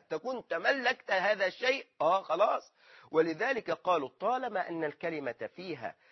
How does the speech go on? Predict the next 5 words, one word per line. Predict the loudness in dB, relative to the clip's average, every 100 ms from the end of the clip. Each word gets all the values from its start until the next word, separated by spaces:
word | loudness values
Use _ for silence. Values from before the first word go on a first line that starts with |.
| -20 _
يعني | -2 0 -2 0
معنى | 0 0 -4
الملك | -4 -2 -2 -2 -12 _ -4
وتستخدم | -4 -4 -12 -4 -4 -2 -2 -2
عرفا | 0 0 0 -4